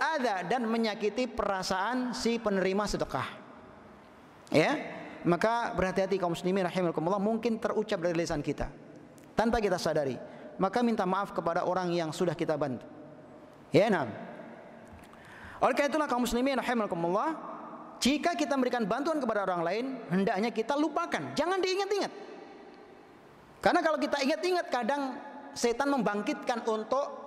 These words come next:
kita ungkit-ungkit. Jadi kalau kita sedekah itu, anggap itu sudah hilang dari ingatan kita. Ya, jangan diingat-ingat sudah. Ya, sebesar apapun atau sedikit apapun bantuan kita kepada orang lain, kalau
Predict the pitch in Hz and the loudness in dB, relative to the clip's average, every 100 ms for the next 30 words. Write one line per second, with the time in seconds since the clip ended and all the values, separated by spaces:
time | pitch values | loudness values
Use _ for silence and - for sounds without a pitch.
0 | - - - - 254 254 254 277 262 202 | -14 -16 -16 -4 0 4 4 2 2 0
1 | - - - - - - 226 269 285 254 | -2 -10 -14 -14 -16 0 2 10 10 10
2 | 254 247 247 233 233 240 302 220 208 254 | 2 2 2 2 0 0 0 2 2 2
3 | 254 226 185 214 220 226 - - - - | 2 0 2 4 2 0 -6 -8 -10 -12
4 | - - - 269 226 220 220 208 185 190 | -14 -2 2 6 6 4 2 0 0 -2
5 | 127 - - - - - - - - - | -2 -8 -14 -16 -16 -18 -20 -20 -20 4
6 | 143 185 220 349 381 370 381 392 381 254 | 6 6 6 4 4 4 2 2 2 2
7 | 311 180 117 - - - - - - - | 2 0 -2 -12 -12 -14 -16 -18 -18 -18
8 | - - - - - 165 190 - 156 - | -20 -20 -20 -16 2 4 4 0 -2 2
9 | 233 233 339 277 330 330 320 269 220 262 | 2 2 2 2 2 0 0 -2 -2 -2
10 | 311 381 294 302 311 233 254 302 339 302 | 0 0 0 0 2 0 0 0 0 0
11 | 269 226 220 202 185 151 180 294 277 202 | -2 0 0 0 0 0 0 -2 -2 0